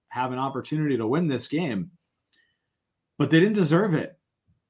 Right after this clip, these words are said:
They didn't deserve it at all. Uh, just a, a really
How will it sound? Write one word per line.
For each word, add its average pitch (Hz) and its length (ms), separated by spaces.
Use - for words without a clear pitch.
They 139 140
didn't 190 160
deserve 170 440
it 117 100
at 127 220
all. 110 520
Uh, 110 340
just 147 380
a, 127 320
a 120 60
really 131 680